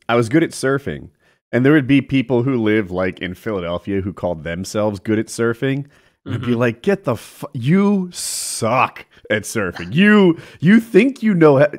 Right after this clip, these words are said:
Speaker 1: y-, you're shit." You know, anyone
Speaker 2: Yeah.
Speaker 1: who didn't live at the beach was shit. And, uh, I just assume the same kind of applies to skiing. Like, yeah, I'm good at
Speaker 2: Oh,
Speaker 1: it.
Speaker 2: I'm
Speaker 1: I live
Speaker 2: sure.
Speaker 1: eight hours away, but trust me, I'm really good.
Speaker 2: Oh, that,
Speaker 1: I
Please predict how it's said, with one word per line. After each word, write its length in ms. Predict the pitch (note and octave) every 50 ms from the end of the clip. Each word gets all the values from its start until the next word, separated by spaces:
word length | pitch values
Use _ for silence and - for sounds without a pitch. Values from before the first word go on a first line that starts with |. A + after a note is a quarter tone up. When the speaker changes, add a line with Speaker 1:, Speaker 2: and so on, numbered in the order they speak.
| - _ _ _
Speaker 1:
y-, 220 | - B2+ C3+ E3 E3 - - _
you're 300 | - C#3 D#3 G#3+ B3 G#3+
shit." 640 | F3+ - - - - B2+ C#3 F3+ G#3+ - - - - _
You 100 | - C3+
know, 180 | B2+ B2+ C3+ E3
anyone 280 | E3+ D#3 F#3+ A#3+ D4 A#3
Speaker 2:
Yeah. 40 |
Speaker 1:
who 60 | F#3+ E3
didn't 280 | E3 E3 D3+ C3 A2+ A2 A2+
live 180 | A#2+ C3+ B2+
at 120 | B2 G#2 -
the 60 | A2
beach 400 | F2+ - - B2+ D#3 C#3+ - -
was 140 | G2 F#2+ F#2+
shit. 460 | - - - A#2+ A#2+ B2+ A2 - _ _ _ - - - _ _ _ _ _ -
And, 280 | B2 B2+ B2+ A#2+ A#2 A2+
uh, 480 | A2+ A2+ A2 A2 G#2+ A2 G#2+ G#2 G#2 F#2+ F2+ - _ _ _ _ -
I 80 | A2+
just 220 | A2 B2 A#2+ - B2
assume 320 | A2+ - - D#3+ F3+ G3+
the 80 | G3+ F#3+
same 300 | - F3 E3+ F3+ F#3+ F3
kind 240 | - D#3+ E3 F3
of 40 | F3
applies 400 | D#3 C#3+ - - C3+ D3+ E3+ D#3 -
to 80 | G#2+
skiing. 380 | - - - C#3+ E3 F3 G2 D2+
Like, 180 | D2+ G2+ - -
yeah, 140 | D#3+ F3 G#3
I'm 80 | G3 D3+
good 120 | B2+ G#2+
at 80 | F3 E3+
Speaker 2:
Oh, 40 | D3
Speaker 1:
it. 40 | C#3+
Speaker 2:
I'm 60 | D#3 D3
Speaker 1:
I 20 |
live 180 | D#3 F3 F3+ D#3
Speaker 2:
sure. 40 | D#3
Speaker 1:
eight 120 | E3+ D#3+ D#3
hours 260 | D#3 D3+ C#3 B2+ A#2+
away, 220 | A#2+ A2 A2+ G#2
but 160 | F2 F#2 F2
trust 300 | - - A2 G#2 G2 - F2
me, 180 | E2 D2+ D2 _ _ _ _ _ _ -
I'm 220 | - A2 G#2+ G#2+ G#2+
really 300 | G#2+ G#2+ G#2+ G#2 G2+ F#2
good. 400 | F2 G#2 G2 G2 F2+ E2 C#2+ - _ _ - - G2 - _ _ -
Speaker 2:
Oh, 120 | F3+ F3 D3+
that, 280 | C#3 D#3 D#3 D#3+ -
Speaker 1:
I 80 | C#2+